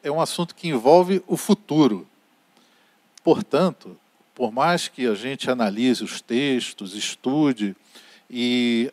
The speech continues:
assuma uma linha, né, uma determinada linha, ah, ainda vão faltar peças nesse quebra-cabeças,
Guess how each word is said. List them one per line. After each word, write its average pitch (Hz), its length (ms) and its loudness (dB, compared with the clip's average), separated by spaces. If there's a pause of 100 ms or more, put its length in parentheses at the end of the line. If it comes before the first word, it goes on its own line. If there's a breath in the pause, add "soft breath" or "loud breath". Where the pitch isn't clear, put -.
(160)
assuma 190 600 2
uma 123 240 4
linha, 120 480 -2
né, 139 180 0
uma 117 180 2
determinada 117 680 2
linha, 101 480 -4 (680 soft breath)
ah, 139 420 4
ainda 208 340 8
vão 208 140 6
faltar 180 460 4 (320)
peças 175 720 2
nesse 160 600 -2
quebra-cabeças, 147 1300 0